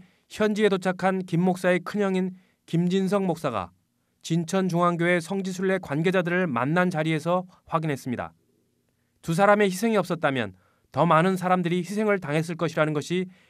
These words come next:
현지의 분위기입니다. 두 사람의 희생 정신이 알려지자 김진규 목사의 에스엔에스에는 김 목사의 값진 희생을 높이 평가하는 글들이 이어지고 있습니다. "아직 할 일이 많으신데 왜 이렇게 빨리 가셨느냐?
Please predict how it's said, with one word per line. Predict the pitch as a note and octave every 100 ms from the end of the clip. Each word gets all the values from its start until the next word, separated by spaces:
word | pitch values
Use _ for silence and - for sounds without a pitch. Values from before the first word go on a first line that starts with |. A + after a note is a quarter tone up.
| _
현지의 | F3+ F3+ D3+ D#3
분위기입니다. | F3 D#3+ D#3 B2 G2+ E2 _ _ _ _ _ _ _ _ _ _ _
두 | E3
사람의 | G3+ G#3 G#3
희생 | F#3 A#3 G#3+
정신이 | G3+ F#3+ G3
알려지자 | E3+ E3+ D3+ C3 F2 _ _ _ _ _ _
김진규 | E3+ E3+ F#3+ F#3+
목사의 | F3+ E3 F3 F3+
에스엔에스에는 | C3 D#3+ F3 F3+ D#3+ D#3+ B2 G2 F#2 _ _ _ _
김 | - E3
목사의 | F#3 F3+ F#3
값진 | F#3 E3 E3 G#3
희생을 | F#3 F#3 G#3
높이 | F#3 E3+ F#3+
평가하는 | E3+ G3+ G3+ G#3 F#3+
글들이 | F#3 D#3+ D#3+ F#3 E3+
이어지고 | D3+ D3+ C#3+ D#3
있습니다. | F#3 D3 A2+ E2 _ _ _ _ _ _ _ _ _ _
"아직 | - E3 G3+ -
할 | A3+
일이 | A3
많으신데 | G#3+ F3 F3 D#3+ C#3 A#2+ F#2 _ _ -
왜 | E3
이렇게 | F3+ F3+ F3+ F3
빨리 | E3 F#3 F#3+
가셨느냐? | F3+ C#3+ D3 C#3 A#2 F2